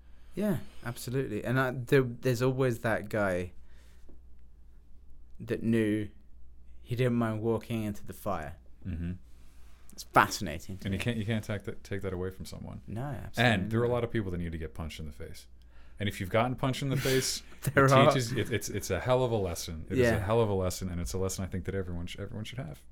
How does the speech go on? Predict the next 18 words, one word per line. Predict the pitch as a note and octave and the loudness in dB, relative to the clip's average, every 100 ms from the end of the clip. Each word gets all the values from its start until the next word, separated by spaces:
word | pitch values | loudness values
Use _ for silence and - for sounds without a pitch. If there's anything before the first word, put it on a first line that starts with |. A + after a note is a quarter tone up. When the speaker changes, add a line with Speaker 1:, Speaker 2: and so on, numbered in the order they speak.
| - - | -12 -6
Speaker 1:
Yeah. | A2+ C#3 - - - - | -4 -4 -8 -14 -10 -2
Speaker 2:
But, | F2+ - - | -2 -2 -4
uh, | E2+ D#2+ D2+ - - - | -2 -2 -4 -12 -16 -8
what | G2 | -4
do | E2 | -4
I | D#2 | -4
know? | D2+ D2 - - - - - - - | -4 -6 -10 -14 -14 -16 -18 -12 -8
I'm | E2+ | -6
just | - | -6
a | D#2+ | -6
film | E2+ D#2 | -6 -6
student. | - E2 D2+ - - - - - - - A2 | -6 -8 -6 -8 -12 -16 -20 -18 -16 -12 -2
Speaker 1:
I | A#2+ | 0
mean, | A2+ G#2 | 0 0
we | A2+ | 0
don't | C3+ | 2
know | C3 C3 | 2 2
anything, | C3 A#2+ - G2 | 2 0 -2 -4